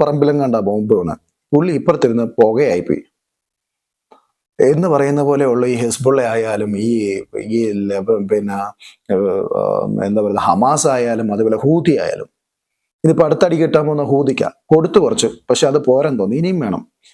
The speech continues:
ചോദിച്ചുകൊണ്ടിരിക്കുക, ഇനിയും വേണം, വേണം. ഇപ്പൊ ഇടയ്ക്കിടയ്ക്ക് ഓരോ റോക്കറ്റ് ഒക്കെ വിടുന്നുണ്ട്, ഹൂതികൾ ഏതാണ്ട് ഇതാണ്, പിന്നെ അങ്ങോട്ട് പോകുന്ന കുറെ കപ്പലുകളെ ആക്രമിക്കുന്നുണ്ട്. ശരിക്കും പറഞ്ഞു കഴിഞ്ഞാൽ ഒരു ദിവസം ഒന്ന് നന്നായിട്ടൊന്ന് മെനക്കെട്ട ഇവന്മാരുടെ നാടും അടിച്ചോടിക്കാൻ പറ്റും.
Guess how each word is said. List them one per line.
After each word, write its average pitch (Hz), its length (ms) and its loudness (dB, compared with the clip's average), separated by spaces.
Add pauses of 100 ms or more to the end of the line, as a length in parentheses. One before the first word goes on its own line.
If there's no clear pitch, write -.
(160)
ചോദിച്ചുകൊണ്ടിരിക്കുക, 170 640 4
ഇനിയും 175 340 0
വേണം, 170 260 -2
വേണം. 131 200 -2
ഇപ്പൊ 135 160 2
ഇടയ്ക്കിടയ്ക്ക് 160 420 2
ഓരോ 165 120 2
റോക്കറ്റ് 151 360 2
ഒക്കെ 147 120 2
വിടുന്നുണ്ട്, 113 280 -4
ഹൂതികൾ 127 400 0
ഏതാണ്ട് 123 260 0
ഇതാണ്, 110 380 0 (400)
പിന്നെ 135 200 2
അങ്ങോട്ട് 131 320 0
പോകുന്ന 127 260 0
കുറെ 123 240 2
കപ്പലുകളെ 131 500 2
ആക്രമിക്കുന്നുണ്ട്. 110 680 -4 (380)
ശരിക്കും - 720 2
പറഞ്ഞു 160 280 4
കഴിഞ്ഞാൽ 147 260 -2 (360)
ഒരു 165 220 6
ദിവസം 160 400 2
ഒന്ന് 147 240 0
നന്നായിട്ടൊന്ന് 147 600 0
മെനക്കെട്ട 117 380 -2 (580)
ഇവന്മാരുടെ 139 400 2 (120)
നാടും 151 380 0
അടിച്ചോടിക്കാൻ 120 480 0
പറ്റും. - 200 -8